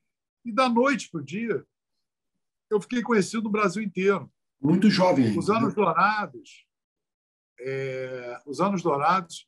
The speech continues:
Speaker 1: é a série, isso aí você pode pesquisar, mas eu acho que eu tenho certeza do que eu tô falando, mas é a série de maior sucesso na história da televisão brasileira.
Speaker 2: Vou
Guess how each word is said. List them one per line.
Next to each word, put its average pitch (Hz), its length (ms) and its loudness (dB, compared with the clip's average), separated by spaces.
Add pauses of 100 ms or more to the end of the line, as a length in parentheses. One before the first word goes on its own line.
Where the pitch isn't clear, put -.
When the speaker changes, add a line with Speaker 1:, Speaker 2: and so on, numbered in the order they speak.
Speaker 1:
é 165 180 2
a 185 220 -6
série, 156 680 -6 (640)
isso 131 180 -6
aí 151 80 -2
você 175 140 -4
pode 175 280 -2
pesquisar, 170 800 -2 (880)
mas 127 240 -4
eu 143 80 -2
acho 151 160 -4
que - 60 -10
eu 135 240 -4
tenho 156 220 -4
certeza 175 720 2
do 123 100 -20
que - 80 -12
eu 135 80 -4
tô 139 140 -6
falando, 156 480 -4 (400)
mas 190 220 0
é 170 80 2
a 170 120 2
série 165 460 -6
de 196 140 -18
maior 170 440 -2
sucesso 160 920 -8 (600)
na 220 120 -4
história 185 440 0
da 202 140 -4
televisão 196 540 -6
brasileira. 208 640 -2 (540)
Speaker 2:
Vou - 160 -20